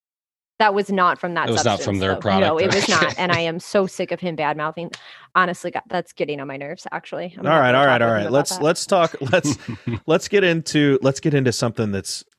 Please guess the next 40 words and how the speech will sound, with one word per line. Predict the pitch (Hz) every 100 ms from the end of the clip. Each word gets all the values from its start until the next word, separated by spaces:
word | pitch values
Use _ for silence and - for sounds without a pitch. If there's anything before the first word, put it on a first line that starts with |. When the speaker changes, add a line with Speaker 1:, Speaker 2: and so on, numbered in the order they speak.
| - 127
Speaker 3:
a |
little, | 127 175 175 - -
a |
little | 175 277 269
deeper | 135 165 139 117
than | 113
we're | 107
used | 104 104 -
to | 104
<laughs> | -
getting | 151 127
into | 135 123 - 113
here | 147 127 110
on, | 98 104 - - - -
at | 117
Cabin | - 120 113 110
Five. | - 113 95 90 92
Uh, | 101 95 90 - - - - _ _ -
y-, | - - - - _ -
Marissa | 120 151 190 - 180
brought | 156 151
up | 147
a | 131
good | 151
Speaker 2:
Sounds | 131 160
Speaker 3:
point | 143 135
Speaker 2:
scary. | - 85 87 135 131
Speaker 3:
about, | 135 123 135 131 127 -
<laughs> | - - 113 - 151 143 - - 135 - - - -
Marissa | 147 160 185 147
brought | 147 135
up | 120
a | 113
good | 123 117
point | 123 113 104
to | 107
me | 110 107
when | 101
we | 101
were, | 98 95